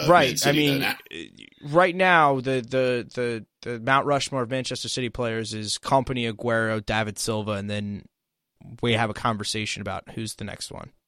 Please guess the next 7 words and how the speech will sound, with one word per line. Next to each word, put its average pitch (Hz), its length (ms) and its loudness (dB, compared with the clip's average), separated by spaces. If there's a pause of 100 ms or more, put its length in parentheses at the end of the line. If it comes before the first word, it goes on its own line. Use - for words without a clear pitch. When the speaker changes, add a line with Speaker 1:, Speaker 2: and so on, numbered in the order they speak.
(140)
Speaker 1:
It's - 140 0
Yaya. 143 440 2 (220)
There's 131 160 4
no 151 120 6
conversation. 123 640 2
It's 78 140 -8
Yaya. 78 380 0